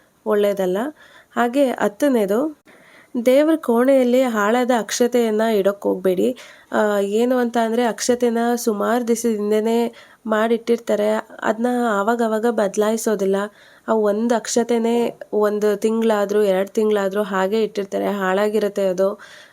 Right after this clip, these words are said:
ಆ, ಅದ್ನ ದೇವ್ರ ಕೋಣೆಲಿ ಇಡೋಕ್ ಹೋಗ್ಬೇಡಿ, ಹಾಳಾಗಿದ್ರೆ ಅದನ್ನ, ಆ, ತೆಗ್ದಿಟ್ಬಿಡಿ.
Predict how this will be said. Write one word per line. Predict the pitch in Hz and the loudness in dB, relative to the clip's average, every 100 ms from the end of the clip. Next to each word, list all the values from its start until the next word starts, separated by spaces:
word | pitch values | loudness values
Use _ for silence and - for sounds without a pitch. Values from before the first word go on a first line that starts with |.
| - - | -10 -4
ಆ, | 202 190 180 190 - | -2 0 -2 -4 -4
ಅದ್ನ | 214 220 254 254 - - | -4 0 0 0 -4 -4
ದೇವ್ರ | 196 220 | 0 0
ಕೋಣೆಲಿ | 240 226 208 202 | 0 0 0 0
ಇಡೋಕ್ | 196 190 | 0 0
ಹೋಗ್ಬೇಡಿ, | 202 190 196 196 202 | 0 -2 0 -2 -2
ಹಾಳಾಗಿದ್ರೆ | 190 185 196 196 185 196 | 0 0 0 -2 -2 -2
ಅದನ್ನ, | 185 185 233 359 - - - _ _ _ - | 0 -2 -2 -4 -8 -20 -20 _ _ _ -14
ಆ, | - 214 202 | -2 0 2
ತೆಗ್ದಿಟ್ಬಿಡಿ. | 214 208 208 196 - 180 190 | 0 0 0 -2 -2 -2 -2